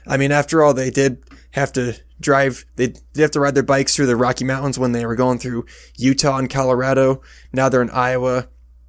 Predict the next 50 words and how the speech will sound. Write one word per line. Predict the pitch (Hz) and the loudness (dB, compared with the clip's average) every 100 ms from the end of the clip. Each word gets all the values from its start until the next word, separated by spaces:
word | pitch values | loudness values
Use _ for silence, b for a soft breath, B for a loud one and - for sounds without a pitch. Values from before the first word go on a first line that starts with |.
| - | -12
Iowa's | - 220 196 160 | 0 4 4 4
not | 170 151 - - - | 2 2 -2 -16 -10
completely | 139 120 160 123 | -8 -2 -2 -2
flat, | - 113 113 - - - - | -6 -6 -6 -10 -20 -20 -8
but | - 123 | -6 -4
compared | 127 139 139 | -2 -2 0
to | 139 | -2
the | 117 | 0
Rocky | 123 131 - | 0 -2 -2
Mountains, | 123 123 113 110 | -2 -2 -4 -6
it's, | 113 - - B B B B B | -2 -2 -2 B B B B B
it's | - | -12
pretty | - 139 | -2 -2
flat. | 107 101 98 - _ | -2 -8 -10 -14 _
So | - 147 | -8 -2
I | 147 | 0
imagine | 147 147 147 139 139 | 2 2 2 0 0
that | 131 131 | 0 2
their, | 123 117 | 2 2
uh, | 113 107 - b b b b b - - - - - - | 0 -4 -10 b b b b b -20 -20 -20 -20 -20 -2
the | 139 | 2
learning | 165 160 143 | 2 0 -2
curve | 170 151 | 0 0
for | 143 | 0
them | 139 123 | 0 -2
is | 110 | 0
done | 123 110 104 - - | -2 -2 -10 -16 -2
for | 120 | 0
the | 113 | 0
most | 113 113 | -4 -4
part. | 120 117 | -4 -4
And | |
right | 120 131 | -4 -4
now | 139 | -2
they're | 120 120 | -2 -2
coasting | - 147 139 143 | 0 0 0 0
a | |
little | 139 135 | 2 2
bit | 143 143 139 b b b | 2 0 -2 b b b
until | - 113 127 | -6 -2 0
they | 120 | 2
get | 127 | 0
to | - | 0
the | 120 | -2
Appalachians, | 120 120 113 110 - 110 | -2 -4 -8 -8 -8 -8
and | 110 | -8
it'll | 113 | -8
get | 110 - | -8 -8
tough | 117 - | -8 -8
again. | 101 113 | -12 -12